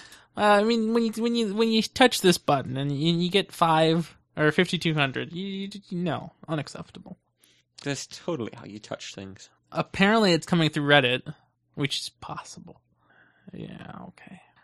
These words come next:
Speaker 1: Uh, we'll go to the next button then. Uh, five hundred eighty-one pages on the website are indexed. That sounds pretty good.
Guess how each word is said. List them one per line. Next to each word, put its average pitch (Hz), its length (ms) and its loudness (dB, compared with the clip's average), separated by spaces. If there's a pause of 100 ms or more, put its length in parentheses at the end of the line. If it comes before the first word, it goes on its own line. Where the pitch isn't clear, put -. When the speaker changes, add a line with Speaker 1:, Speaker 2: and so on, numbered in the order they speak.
(140)
Speaker 1:
Uh, 277 200 -4
we'll 202 120 -2
go 156 100 0
to 143 80 -4
the 123 60 -8
next - 240 -18
button - 200 -20
then. - 180 -20 (1120)
Uh, 151 60 4
five 175 220 6
hundred 170 300 4
eighty-one 156 340 0
pages 165 420 -4 (340)
on 147 160 -2
the 151 60 0
website 147 400 2
are 123 60 -8
indexed. 170 580 -4 (220)
That 139 180 -4
sounds 180 300 -4
pretty 143 220 -6
good. 139 300 -4